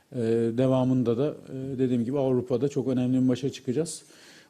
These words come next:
Buraları iyi geçmemiz gerekiyordu. Çok zorlandık eksikliklerden dolayı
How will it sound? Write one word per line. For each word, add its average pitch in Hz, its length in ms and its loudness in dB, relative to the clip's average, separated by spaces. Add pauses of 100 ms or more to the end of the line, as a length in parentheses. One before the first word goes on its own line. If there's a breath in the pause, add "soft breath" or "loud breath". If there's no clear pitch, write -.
Buraları 151 360 6
iyi 165 140 4
geçmemiz 147 480 0
gerekiyordu. 151 520 0
Çok 151 260 0
zorlandık 139 640 6
eksikliklerden 127 800 -2
dolayı 135 320 -2